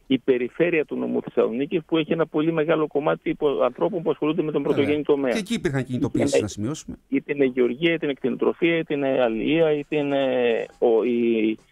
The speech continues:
Speaker 1: ε, οστρακοκαλλιέργεια, γιατί έχουμε και τα μύδια εδώ, δεν πρέπει να, να τα ξεχνάμε. Λοιπόν, είναι μια περιοχή, λοιπόν, την οποία πολλά χρόνια έχω περπατήσει, ζυμώνομαι με τους ανθρώπους αυτούς, προέρχομαι και από αγροτική οικογένεια και γνωρίζω πάρα πολύ καλά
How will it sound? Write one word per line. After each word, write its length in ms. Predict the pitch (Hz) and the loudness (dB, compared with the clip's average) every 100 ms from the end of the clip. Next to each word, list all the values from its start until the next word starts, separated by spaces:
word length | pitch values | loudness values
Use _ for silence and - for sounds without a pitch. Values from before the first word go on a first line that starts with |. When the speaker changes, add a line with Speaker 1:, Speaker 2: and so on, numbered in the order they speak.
| - - | -20 -2
Speaker 1:
ε, 120 | 117 | 2
οστρακοκαλλιέργεια, 880 | 107 113 123 123 120 117 117 139 147 | 2 2 0 0 0 0 0 -2 0
γιατί 200 | 143 143 | 0 0
έχουμε 200 | 151 139 | -2 -4
και 80 | |
τα 120 | 147 147 | 0 0
μύδια 280 | 151 120 | 0 2
εδώ, 140 | 113 110 | 2 2
δεν 100 | 113 | 2
πρέπει 260 | 123 113 110 | 0 -2 -4
να, 160 | 110 107 | -8 -6
να 80 | 104 | -4
τα 120 | 110 | -6
ξεχνάμε. 520 | - 110 107 101 98 - - - _ | -4 -4 -2 -4 -6 -14 -20 -20 _
Λοιπόν, 340 | - 139 117 | -2 0 0
είναι 220 | - 165 165 | -2 -2 0
μια 180 | 165 | 0
περιοχή, 300 | 156 156 139 | 0 -2 -2
λοιπόν, 400 | 170 156 170 151 | -4 -2 0 0
την 120 | 147 143 | -2 -4
οποία 320 | 143 147 135 - | 0 0 0 -2
πολλά 240 | 143 139 | 0 0
χρόνια 240 | - 127 120 | 0 0 0
έχω 160 | 117 | -2
περπατήσει, 720 | - 107 107 - 175 - 190 - _ _ | -4 -2 0 0 -2 -2 -6 -6 _ _
ζυμώνομαι 560 | - 131 139 151 151 135 | -14 -2 2 2 2 0
με 80 | 127 | -2
τους 140 | - | -2
ανθρώπους 420 | 123 120 107 - | -2 0 -4 -2
αυτούς, 280 | 113 - 190 | -6 -2 -2
προέρχομαι 380 | - 160 151 156 | 0 0 0 -4
και 80 | 143 | -2
από 140 | - | 0
αγροτική 280 | 127 123 127 | 0 0 -4
οικογένεια 420 | 131 127 131 180 | 0 0 2 -2
και 100 | 180 | -2
γνωρίζω 360 | 151 151 170 170 | 0 2 2 0
πάρα 240 | - 165 | 0 0
πολύ 200 | 151 139 | 0 -4
καλά 360 | 127 123 165 196 | 0 0 0 -2